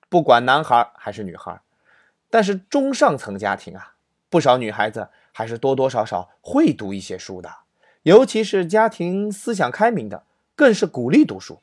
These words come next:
比如东晋时期的谢道韫，南北宋之交的李清照，那都是中国古代出了名的才女啊。《红楼梦》里面一大家子女孩，虽然有一些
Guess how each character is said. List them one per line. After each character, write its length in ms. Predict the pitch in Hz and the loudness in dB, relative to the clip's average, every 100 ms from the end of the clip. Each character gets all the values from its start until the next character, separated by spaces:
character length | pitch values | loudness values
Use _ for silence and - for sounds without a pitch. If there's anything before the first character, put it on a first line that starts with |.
| _ _ _ _ _ _ _ - | _ _ _ _ _ _ _ 0
比 80 | |
如 180 | 156 180 | 2 4
东 180 | 208 208 | 2 2
晋 160 | 202 170 | 0 -2
时 140 | 170 | -4
期 100 | 196 | -4
的 100 | 175 | -4
谢 140 | 202 | 0
道 160 | 196 190 | 4 4
韫， 200 | 226 123 _ _ _ - | 4 -2 _ _ _ -6
南 260 | 117 143 | -2 0
北 180 | 143 117 | 2 0
宋 240 | 113 131 120 | -2 -6 -4
之 100 | 143 | 0
交 160 | 151 | 2
的 100 | 135 | 2
李 120 | 107 101 | -2 -4
清 200 | 185 208 | -4 0
照， 260 | 220 - _ _ _ - | -2 -2 _ _ _ 2
那 200 | 208 147 | 2 4
都 160 | 156 | 2
是 100 | 143 | 0
中 160 | 131 151 | -2 -2
国 140 | 139 | -2
古 160 | 135 104 | -2 -2
代 180 | 120 110 | -2 -2
出 380 | - 233 247 254 | -8 -6 0 2
了 100 | 147 | 2
名 300 | 131 165 247 | 0 -2 2
的 300 | 208 - - | 2 0 -20
才 400 | - - 98 143 | -20 -8 -4 0
女 200 | 208 - - | 0 -2 -8
啊。 180 | - _ _ _ _ _ _ _ _ _ _ _ _ | -20 _ _ _ _ _ _ _ _ _ _ _ _
《红 200 | - 208 | -2 6
楼 140 | 233 233 | 6 8
梦》 140 | 220 | 6
里 60 | 156 | 4
面 300 | 156 156 - - | 0 -2 -4 -8
一 140 | 180 | -6
大 200 | 240 175 | -2 0
家 160 | 151 143 | 0 0
子 80 | 135 | -2
女 120 | 104 | -6
孩， 320 | 92 98 104 _ _ _ _ _ - | -6 -6 -8 _ _ _ _ _ -16
虽 220 | - 277 | -6 -2
然 180 | 285 339 | -2 -2
有 160 | 107 | -2
一 60 | 202 | -6
些 420 | - 247 381 | -6 -4 -4